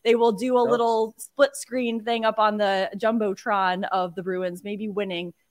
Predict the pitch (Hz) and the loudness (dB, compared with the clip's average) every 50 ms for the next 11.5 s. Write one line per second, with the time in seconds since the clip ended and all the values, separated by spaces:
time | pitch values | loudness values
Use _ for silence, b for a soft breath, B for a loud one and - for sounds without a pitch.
0 | _ - 208 190 - - 233 202 185 185 180 180 180 - _ _ _ - 233 233 | _ -6 -6 -6 -4 -2 -2 0 0 -2 -2 -4 -6 -10 _ _ _ 2 4 4
1 | 233 220 214 214 202 175 214 208 233 226 214 - 254 233 214 214 - - 226 214 | 4 4 2 0 -2 -4 2 4 4 4 4 4 0 -2 -2 -2 -2 -2 0 0
2 | 214 208 - - 226 254 269 262 247 240 240 247 - 233 202 208 214 202 202 - | 0 0 4 6 8 8 8 8 6 4 4 2 -2 -4 -2 -2 -2 -2 -2 -4
3 | 214 208 202 190 180 - - 202 165 - - - - - 254 233 208 190 180 - | -4 -4 -2 -4 -4 -6 -8 -8 -8 -10 -10 -8 2 4 6 6 6 4 2 2
4 | 277 294 285 - 302 302 302 294 233 247 247 220 - 277 302 277 302 339 339 330 | 0 0 0 0 -2 -2 -2 2 6 6 6 8 6 4 0 0 0 0 0 0
5 | 330 269 247 254 240 B B B B B B - 370 392 330 294 285 269 285 b | 0 0 0 0 0 B B B B B B -2 0 0 2 2 0 -2 -4 b
6 | b b b _ - 226 185 240 277 330 349 349 330 285 285 262 254 - - 285 | b b b _ -10 -8 -6 -4 -4 -4 -2 -2 -2 0 -2 -2 -4 -4 -2 0
7 | 294 311 320 254 285 269 294 294 277 208 196 196 214 - 202 226 233 233 220 - | 2 2 2 0 0 0 0 2 2 2 0 0 -2 -2 -2 -2 -2 -4 -6 -8
8 | - 254 269 285 285 269 240 226 233 233 226 - - 208 220 214 196 180 180 190 | -8 -6 -4 -4 -4 -4 -4 -6 -6 -8 -8 -10 -8 -6 -6 -6 -4 -4 -2 -2
9 | 240 269 226 277 262 262 254 254 214 226 240 247 247 240 226 - - 254 233 226 | -2 -2 -2 -4 -4 -4 -4 -4 -4 -4 -4 -4 -4 -6 -6 -8 -10 -8 -8 -8
10 | 208 190 196 208 - 190 202 185 175 208 240 269 294 247 247 - 233 202 - 190 | -8 -8 -10 -10 -10 -10 -10 -8 -8 -6 -4 -4 -4 -4 -6 -10 -14 -12 -8 -8
11 | 160 156 151 151 160 - - 196 190 | -8 -8 -8 -10 -12 -12 -14 -14 -14